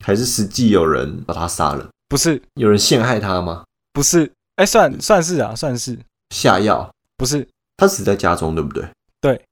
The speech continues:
Speaker 1: 她死的时候，
Speaker 2: 嗯。
Speaker 1: 凶手有在她家中吗？
Speaker 2: 有。
Speaker 1: 凶手就是那位客户吗？
Speaker 2: 不那么准确。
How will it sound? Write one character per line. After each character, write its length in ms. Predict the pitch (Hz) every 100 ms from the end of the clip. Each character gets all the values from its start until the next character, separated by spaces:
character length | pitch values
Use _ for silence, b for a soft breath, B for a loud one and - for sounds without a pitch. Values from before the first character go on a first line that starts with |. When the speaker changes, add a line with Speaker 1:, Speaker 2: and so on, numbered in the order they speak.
| _ -
Speaker 1:
她 120 | 123
死 180 | 120 101
的 100 | 98
时 120 | 113
候， 60 |
Speaker 2:
嗯。 20 | 104
Speaker 1:
凶 200 | 120 113
手 180 | 107
有 60 | 82
在 120 | 95
她 100 | 92
家 220 | 90 82
中 180 | 80 80
吗？ 220 | 80 80 - _ _ _ -
Speaker 2:
有。 300 | 123 127 175 _ _ _ -
Speaker 1:
凶 240 | 135 147
手 240 | - 95
就 160 | - 123
是 80 | 117
那 100 | 117
位 160 | 113
客 240 | 107 117 101
户 180 | 104 92
吗？ 260 | 80 85 _ _ _
Speaker 2:
不 120 | 131
那 100 | 147
么 180 | 180 151
准 220 | 117 98
确。 220 | 95 123